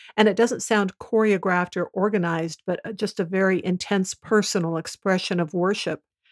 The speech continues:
The discussion about exactly how David was dressed is kind of interesting. Most translations do use the word uncovered.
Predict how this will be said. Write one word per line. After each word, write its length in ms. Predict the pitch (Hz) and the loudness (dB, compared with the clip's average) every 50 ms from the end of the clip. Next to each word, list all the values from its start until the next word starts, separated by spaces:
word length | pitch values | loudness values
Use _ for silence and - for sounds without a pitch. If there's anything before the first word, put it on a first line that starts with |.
| _ _ _ _ _ _ _ _ - | _ _ _ _ _ _ _ _ 0
The 120 | 208 208 202 | 4 4 8
discussion 680 | - 214 202 - - - 233 233 254 254 - 208 175 | 8 6 6 4 2 4 4 4 4 4 2 2 2
about 260 | 175 170 190 175 175 175 | 4 4 6 6 6 4
exactly 600 | 165 156 - - 185 180 185 185 - 190 180 175 | 2 -2 0 4 4 4 4 4 4 2 2 2
how 200 | 156 175 180 180 | 4 4 4 4
David 520 | 165 185 175 180 180 170 185 170 165 - - | 6 6 6 6 6 6 4 2 2 0 -4
was 300 | - 190 190 156 160 - | 0 2 2 2 0 0
dressed 460 | - 220 226 240 247 233 - - - | 4 6 6 6 6 4 2 0 0
is 160 | 214 - - - | 0 0 0 -4
kind 280 | - - 208 208 208 | 0 4 4 6 6
of 100 | 214 196 - | 4 2 2
interesting. 680 | 190 185 170 - 180 175 - - - 185 170 175 196 190 - - - - - - - _ - | 0 0 2 2 -2 -2 -2 -2 -2 0 0 0 0 -2 -4 -10 -20 -20 -20 -20 -12 _ 4
Most 520 | 196 208 226 240 262 254 - - - - _ | 6 8 8 8 8 4 0 -8 -10 -14 _
translations 840 | - - 220 196 185 180 - 175 175 180 180 - - 185 170 170 175 - | 0 2 4 4 4 2 4 4 4 4 2 0 -2 -2 -2 -2 -2 -4
do 280 | 202 175 202 220 240 | -4 0 0 2 2
use 280 | 233 208 190 190 175 - | 2 2 2 2 2 2
the 100 | - 185 | 2 2
word 300 | 170 180 180 180 170 - | 4 4 2 2 2 2
uncovered. 680 | - 180 180 180 - - 185 180 165 180 180 202 214 - | 0 2 0 0 0 0 0 0 2 2 2 2 0 -2